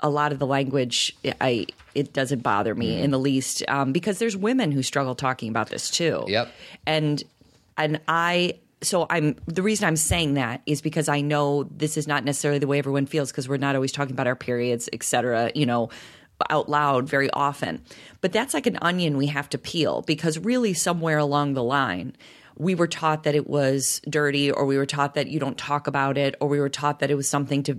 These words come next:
Speaker 1: maybe not be literally ashamed of.
Speaker 2: Mm-hmm.
Speaker 1: But when you hide your stuff away and you pretend that periods don't occur
Speaker 2: Yeah.
Speaker 1: or that I don't wanna bother anyone with my stuff,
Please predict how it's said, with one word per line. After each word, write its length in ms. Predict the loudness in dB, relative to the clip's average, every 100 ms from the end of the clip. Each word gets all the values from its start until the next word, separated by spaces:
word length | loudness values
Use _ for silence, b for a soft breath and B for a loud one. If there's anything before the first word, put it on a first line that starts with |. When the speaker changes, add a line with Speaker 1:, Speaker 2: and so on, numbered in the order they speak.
| -4 -6
Speaker 1:
maybe 360 | -4 -2 -2
not 280 | 0 -2 -2
be 140 | -2
literally 560 | 0 0 0 0 0 0
ashamed 420 | 0 0 0 0
of. 220 | 0 -2
Speaker 2:
Mm-hmm. 280 | -2 -6 -6 -6
Speaker 1:
But 200 | -2 -2
when 200 | 0 2
you 120 | 2 0
hide 360 | 0 0 2
your 100 | 0
stuff 300 | 0 0 0
away 300 | 0 2 2
and 80 | 2
you 80 | 0
pretend 480 | -2 -2 0 2 2
that 160 | 0 B B B B B -4
periods 400 | 0 2 0 0
don't 180 | 0 0
occur 540 | -4 0 2 4 2
Speaker 2:
Yeah. 100 | 0 2
Speaker 1:
or 160 | 0
that 240 | 2 -2 -2 B B
I 120 | -2 0
don't 100 | 2
wanna 140 | 2
bother 420 | 0 0 2 2
anyone 320 | 2 0 -2
with 140 | -2 -2
my 140 | -2
stuff, 640 | -2 -2 0 2 0 -6